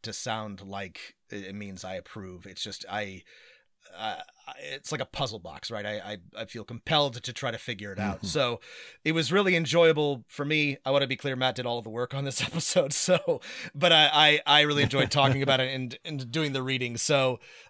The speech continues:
Speaker 1: uh, here's, here's some of your responses, or some of what you wrote.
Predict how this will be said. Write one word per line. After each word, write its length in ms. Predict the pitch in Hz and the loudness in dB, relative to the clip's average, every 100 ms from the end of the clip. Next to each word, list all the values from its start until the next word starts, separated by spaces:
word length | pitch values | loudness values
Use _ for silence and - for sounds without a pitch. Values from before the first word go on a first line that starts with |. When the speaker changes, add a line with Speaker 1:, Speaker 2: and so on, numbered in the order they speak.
| _ | _
Speaker 1:
uh, 180 | 131 127 | 2 4
here's, 380 | 135 247 202 - | 2 2 2 0
here's 200 | 220 247 | 0 2
some 200 | - 220 | 4 4
of 140 | 190 | 4
your 600 | 175 160 156 151 143 117 - _ _ _ _ _ | 4 4 4 4 2 -2 -10 _ _ _ _ _
responses, 680 | 127 131 - 151 160 - 156 | -4 -4 2 2 2 0 -4
or 80 | 147 | -2
some 200 | 139 135 | -2 -2
of 180 | 131 131 | -4 -6
what 140 | 131 | -8
you 160 | 120 110 | -8 -4
wrote. 440 | 131 156 - - | -2 0 -2 -6